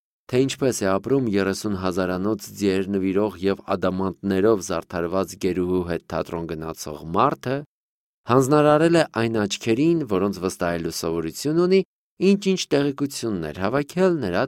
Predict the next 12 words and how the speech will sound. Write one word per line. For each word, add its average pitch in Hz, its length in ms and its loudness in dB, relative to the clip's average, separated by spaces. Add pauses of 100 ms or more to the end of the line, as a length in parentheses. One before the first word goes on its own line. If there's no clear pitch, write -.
տնային 82 480 -6
կյանքի 71 540 -10
մասին։ 69 500 -12 (920)
Սակայն 170 440 4
կոմսը 196 340 4
ցույց 190 320 -2
չտվեց, 190 400 4
որ 87 240 -2
իրեն 92 240 -2
հասկանալի 90 640 -2
է 101 160 2
Լուսիենի 92 560 -2